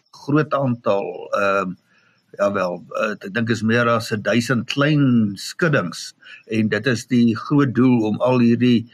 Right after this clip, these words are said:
eh, seismiese, eh, vibrasies of skokgolwe Mars op te tel en dan meer te wete te kom oor wat diep binne in Mars aangaan.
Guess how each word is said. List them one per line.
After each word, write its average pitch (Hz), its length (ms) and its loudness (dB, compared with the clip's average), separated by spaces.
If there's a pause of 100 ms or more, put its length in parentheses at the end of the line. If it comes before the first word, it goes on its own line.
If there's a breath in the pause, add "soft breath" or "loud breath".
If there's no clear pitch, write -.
(240 loud breath)
eh, 104 560 0
seismiese, 123 1400 0 (420 loud breath)
eh, 107 200 -4
vibrasies 113 880 0
of 98 240 -10
skokgolwe 117 760 0
Mars 104 320 0
op 123 180 -4
te 117 140 -4
tel 120 220 0
en 113 100 2
dan 110 220 2
meer 123 240 2
te 120 140 0
wete 123 320 0
te 117 100 -6
kom 113 380 -2 (300 loud breath)
oor 113 200 -2
wat 104 240 -2
diep 135 180 0
binne 120 260 2
in 113 120 4
Mars 147 300 0
aangaan. 135 500 0